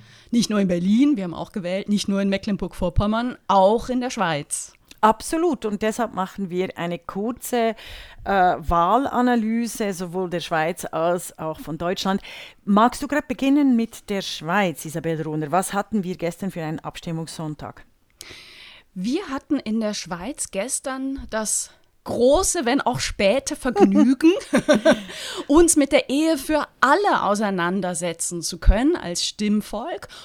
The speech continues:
Speaker 1: Und um's vorwegzunehmen, die Ehe für alle wurde angenommen von den Schweizerinnen und Schweizern. Also das schon mal sehr, sehr positiv.
Speaker 2: Und zwar mit
Speaker 1: Vierundsechzig,
Speaker 2: großem Mehr, Entschuldigung,
Speaker 1: vier,
Speaker 2: ja,
Speaker 1: zwei Drittel
Speaker 2: genau.
Speaker 1: mehr, ne?
Speaker 2: Ja.
Speaker 1: Vierundsechzig Prozent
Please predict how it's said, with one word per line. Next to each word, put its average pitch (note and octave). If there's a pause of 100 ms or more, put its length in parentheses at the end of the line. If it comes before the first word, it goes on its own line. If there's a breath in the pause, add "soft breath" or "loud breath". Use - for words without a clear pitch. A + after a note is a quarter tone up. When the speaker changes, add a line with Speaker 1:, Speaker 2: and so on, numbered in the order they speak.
(100)
Speaker 1:
Und D#4+
um's D4
vorwegzunehmen, G#3+
die -
Ehe C#4+
für B3 (100)
alle A3
wurde B3+ (160)
angenommen F#3+
von F#3
den F3+ (300 soft breath)
Schweizerinnen F#3+
und D#3+
Schweizern. G3
Also F#3
das F3+
schon G3
mal F#3
sehr, F#3
sehr E3+
positiv. C#4 (260 loud breath)
Speaker 2:
Und G#3+
zwar D4+
mit C4
Speaker 1:
Vierundsechzig, G3
Speaker 2:
großem F3+ (140)
Mehr, D#3
Entschuldigung, E3+
Speaker 1:
vier, C#3+
Speaker 2:
ja, E3
Speaker 1:
zwei A3+
Drittel -
Speaker 2:
genau. G#3
Speaker 1:
mehr, E3
ne? D4
Speaker 2:
Ja. F3+ (120)
Speaker 1:
Vierundsechzig A3
Prozent F#3+